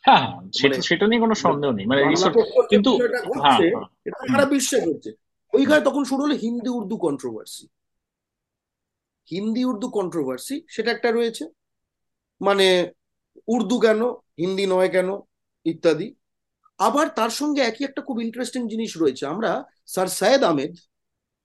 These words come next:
Speaker 2: ঠিক আছে, তার নানা রকম ভাষণ দেখছি আঠারোশো সত্তর আশি এই সময়, বাঙালিদের বিরুদ্ধে কি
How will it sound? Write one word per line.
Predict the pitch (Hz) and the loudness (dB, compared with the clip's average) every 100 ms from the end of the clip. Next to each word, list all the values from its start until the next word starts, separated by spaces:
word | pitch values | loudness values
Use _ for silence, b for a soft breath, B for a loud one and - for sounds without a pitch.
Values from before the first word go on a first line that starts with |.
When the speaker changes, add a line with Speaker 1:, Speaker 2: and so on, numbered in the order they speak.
| - | -10
Speaker 2:
ঠিক | 185 | -4
আছে, | 247 - 107 _ _ - | -2 -4 -10 _ _ -4
তার | 208 220 | -2 0
নানা | 208 | 0
রকম | 214 240 262 - _ _ _ _ _ | -2 -2 -8 -8 _ _ _ _ _
ভাষণ | - 175 226 175 | -8 -4 -2 -2
দেখছি | 127 107 - 101 - | -4 -8 -16 -18 -12
আঠারোশো | 147 175 151 160 147 | -10 -6 -6 -6 -8
সত্তর | 156 147 - 156 151 143 | -10 -12 -10 -6 -4 -4
আশি | 139 147 | -8 -8
এই | 131 127 | -6 -8
সময়, | 113 95 - _ _ _ _ _ _ - - | -12 -16 -20 _ _ _ _ _ _ -18 -8
বাঙালিদের | 147 190 202 185 190 131 | -6 -4 -4 0 0 0
বিরুদ্ধে | 151 170 127 - 123 | -4 -6 -8 -10 -10
কি | 113 135 | -10 -14